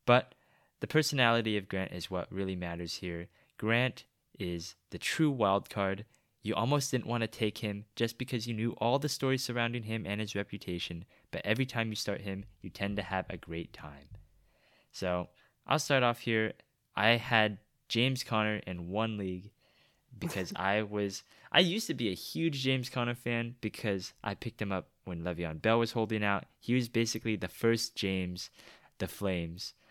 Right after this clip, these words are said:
Speaker 1: um, in my fantasy career.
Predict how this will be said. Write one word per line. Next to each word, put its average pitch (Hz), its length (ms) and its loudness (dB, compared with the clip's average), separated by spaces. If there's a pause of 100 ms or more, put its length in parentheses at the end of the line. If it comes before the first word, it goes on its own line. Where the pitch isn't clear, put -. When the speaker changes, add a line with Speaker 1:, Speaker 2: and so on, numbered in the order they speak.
(340)
Speaker 1:
um, 87 380 0 (220)
in 101 180 0
my 95 300 2 (160)
fantasy 98 440 -2
career. 87 500 -4